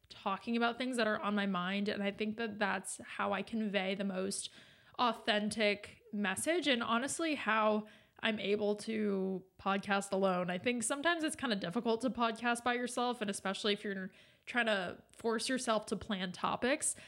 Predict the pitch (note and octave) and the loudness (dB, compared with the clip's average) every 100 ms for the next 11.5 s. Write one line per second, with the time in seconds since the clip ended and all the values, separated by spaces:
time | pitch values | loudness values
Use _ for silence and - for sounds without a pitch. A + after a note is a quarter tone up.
0 | - - - F4 A4+ B4 A#4+ G4+ C4 B3+ | -20 -10 -4 0 2 4 4 4 4 2
1 | A3 G#3+ G3+ G3 - G#3+ G3+ G3+ G3+ F3+ | 2 2 0 -4 -4 0 0 0 -2 -2
2 | F3+ F3+ E3+ F3 D#3+ - - - - - | 0 2 0 0 -2 -2 -6 -6 -4 2
3 | A#3 A#3 A#3 - - - - D#4+ F4 A4+ | 6 6 4 -4 -16 -20 -6 2 4 4
4 | C5+ F4 G#3+ - B3+ B3 A3+ - G#3 F#3+ | 2 2 0 0 -2 0 0 -2 -2 -4
5 | - G#3 G#3+ F#3+ F#3+ F#3+ - G#3 G3 G3+ | -4 -4 -2 0 0 0 -2 -4 -4 -2
6 | G3 G3 - F#3+ G3 F#3+ F#3 - G3+ F#3 | -2 -4 -8 -4 0 2 0 -2 0 2
7 | F#3 F#3+ G3+ G3+ G#3 - - A3+ G3+ G3 | 4 2 2 2 0 -4 -8 -2 0 0
8 | F#3 F#3 F#3 F#3 F#3+ - _ _ _ _ | -2 -4 -4 -4 -4 -8 _ _ _ _
9 | _ _ _ _ A#3+ A#3 C#4 B3 G#3 G3+ | _ _ _ _ 2 2 2 2 2 0
10 | G3+ G#3+ G#3 B3+ C#4 C#4 G#3 G#3 G3 F#3+ | 0 0 2 2 2 0 2 2 2 -2
11 | F#3 F3+ G3 D4+ | -2 0 0 0